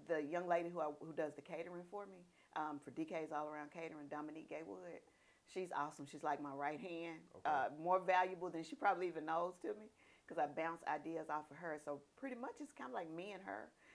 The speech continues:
Speaker 1: Um, my pastor and first lady, well, my apostle and my pastor, Kevin Riley and Francis Riley, um, they definitely um, anything that I need, any ideas, anything that I'm sh-,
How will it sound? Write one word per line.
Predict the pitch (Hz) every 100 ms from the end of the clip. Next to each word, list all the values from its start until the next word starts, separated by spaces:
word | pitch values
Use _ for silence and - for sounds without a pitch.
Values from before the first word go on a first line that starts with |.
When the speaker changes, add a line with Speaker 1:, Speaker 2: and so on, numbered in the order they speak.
| - -
Speaker 1:
Um, | 175 165 147 156 - _ _ - 160
my | 180
pastor | 180 220 190 214 - 151 143 - -
and | 143
first | 156 160 160
lady, | 170 180 165 165 _ _
well, | 160
my | 156 147
apostle | - 170 175 143
and | 143
my | 147
pastor, | - - - - _ - - - -
Kevin | 202 185 170
Riley | 160 160 156
and | 143
Francis | 151 156 160 170
Riley, | 175 180 160 165 - - -
um, | 160 151 143 139
they | 165 170 175 156 156
definitely | 175 175 156 139 135 135 143 _ - -
um, | 156 147
anything | 175 196 180 175
that | 151
I | 147
need, | 156 160 156
any | 156
ideas, | 143 151 160 160 156
anything | 151 151 147
that | 143
I'm | 139
sh-, | -